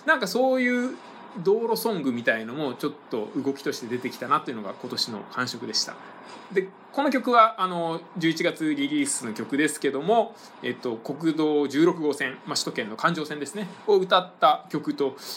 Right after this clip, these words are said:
いうとこで、なんかこういう曲が昔と今とでどんな変わってきたのかなみたいなのもちょっと注目かなというとこで、まあ、これから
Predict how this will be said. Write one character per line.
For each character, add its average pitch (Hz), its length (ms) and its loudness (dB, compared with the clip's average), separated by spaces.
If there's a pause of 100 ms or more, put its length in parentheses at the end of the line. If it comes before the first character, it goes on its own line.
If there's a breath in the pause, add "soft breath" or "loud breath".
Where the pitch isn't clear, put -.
(100)
い 170 80 0
う 190 120 2
と 220 120 -2
こ 240 120 -4
で、 254 300 4
な 247 100 2
ん - 20 -4
か 190 80 -4
こ 220 220 0
う 226 40 2
い 220 80 0
う 214 60 -2
曲 190 460 2
が 165 420 4
昔 196 420 -2
と 180 120 2
今 151 180 0
と 104 120 -6
で 98 80 -4
ど 120 120 -6
ん 123 100 -6
な 127 60 -4
変 120 120 -2
わ 120 60 0
っ 120 40 -12
て 131 60 -8
き - 60 -16
た 127 80 -8
の 101 80 -12
か 170 100 -4
な 220 120 6
み 226 100 -4
た 214 60 2
い 165 40 4
な 131 60 -4
の 120 60 -10
も - 40 -16
ち - 40 -16
ょ 120 40 -12
っ - 40 -12
と 113 60 -12
注 151 180 2
目 139 200 -4
か 131 140 -2
な 117 80 -6
と 113 160 -12 (380 loud breath)
い 160 80 4
う 185 80 4
と 226 100 -2
こ 254 140 -2
で、 - 320 4 (420)
ま 131 60 2
あ、 - 640 -10
こ 135 60 -4
れ 117 60 -6
か 110 120 -4
ら 101 140 -4